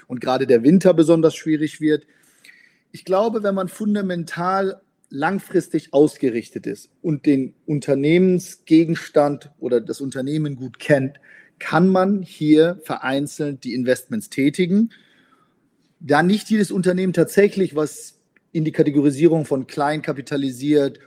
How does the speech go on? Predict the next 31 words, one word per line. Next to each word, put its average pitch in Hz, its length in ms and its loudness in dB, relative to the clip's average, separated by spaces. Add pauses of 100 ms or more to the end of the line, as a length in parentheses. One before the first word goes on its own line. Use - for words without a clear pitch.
(180)
oder 156 360 4
von 143 240 -12
Konsum 143 640 -8 (200)
genauso 156 480 0
stark 151 340 -2
betroffen 151 500 -6
sein 139 400 -4
wird 135 320 -4 (200)
wie 139 300 -4
ein 123 180 -8
anderes. 202 680 -2 (580)
Und 151 140 -4
es 156 100 -6
kommt 185 280 2
wirklich 170 240 2
auf 156 100 0
den 160 140 -4
Individualfall 135 880 2
an. 107 340 -10
Wenn 143 180 -6
man 156 280 0 (440)
eine 139 240 -2 (140)
gründliche 214 460 0
Analyse 185 640 -2 (420)
hier 151 480 -4 (140)
anfertigen 196 680 -4
kann, 180 360 -4 (260)
den 135 140 -2
Gegenstand 165 520 2
gut 135 200 -6
kennt 165 340 0